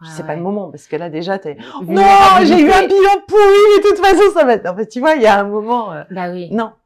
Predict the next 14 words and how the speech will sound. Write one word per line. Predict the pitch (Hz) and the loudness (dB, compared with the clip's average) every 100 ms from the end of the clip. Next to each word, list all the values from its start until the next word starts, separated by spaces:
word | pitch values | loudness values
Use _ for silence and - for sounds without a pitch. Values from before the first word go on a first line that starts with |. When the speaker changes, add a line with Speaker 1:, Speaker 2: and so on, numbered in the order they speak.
| - | -14
Speaker 1:
non, | 208 | -12
Speaker 2:
Ouais. | 185 180 | -12 -16
Speaker 1:
t'y | 170 | -4
vas | 214 247 | -2 -2
quand | 180 | -6
t'es, | 151 180 170 | -14 -10 -10
euh, | 151 151 143 143 | -10 -14 -18 -12
genre, | 170 208 190 | -10 -8 -8
euh, | 151 | -12
Speaker 2:
Euh, | - _ | -14 _
Speaker 1:
en | - | -6
Speaker 2:
méga | 196 190 | 0 2
Speaker 1:
phase | 196 | 2
Speaker 2:
boost | 185 | 2